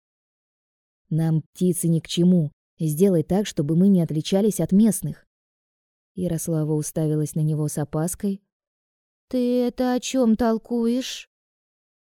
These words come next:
Данияр поискал вокруг. Чуть в стороне от поляны, на которой они приземлились,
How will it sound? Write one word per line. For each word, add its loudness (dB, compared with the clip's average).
Данияр 0
поискал -2
вокруг. -4
Чуть -6
в -10
стороне 2
от -4
поляны, 0
на 2
которой -2
они 2
приземлились, 0